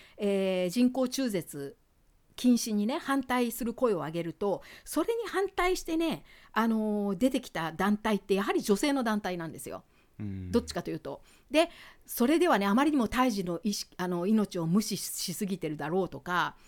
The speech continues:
Speaker 1: あるいはもっとすごく教会に寄った、あの、意見の人たちですね。そういうね、こう、女性の団体同士が戦っているっていうのも、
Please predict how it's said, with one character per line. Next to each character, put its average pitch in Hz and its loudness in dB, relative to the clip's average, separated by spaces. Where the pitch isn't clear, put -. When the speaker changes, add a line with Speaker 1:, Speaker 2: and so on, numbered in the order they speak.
Speaker 1:
あ 247 0
る 294 4
い 320 4
は 226 4
も 226 4
っ - 0
と 180 -2
す 220 -8
ご 233 2
く - -10
教 226 2
会 190 2
に 185 2
寄 185 0
っ - -6
た、 175 -2
あ 180 -4
の、 156 -4
意 220 -2
見 165 2
の 135 -10
人 - -4
た 127 -6
ち - -18
で - -18
す - -18
ね。 277 -6
そ 381 4
う 392 8
い 370 8
う 370 4
ね、 349 2
こ 240 0
う、 202 4
女 202 4
性 415 0
の 494 -4
団 427 0
体 359 4
同 359 6
士 370 -2
が 208 0
戦 208 -2
っ 202 0
て - -4
い 208 4
る 254 2
っ 277 0
て 269 -6
い 269 2
う 247 2
の 226 2
も、 175 -2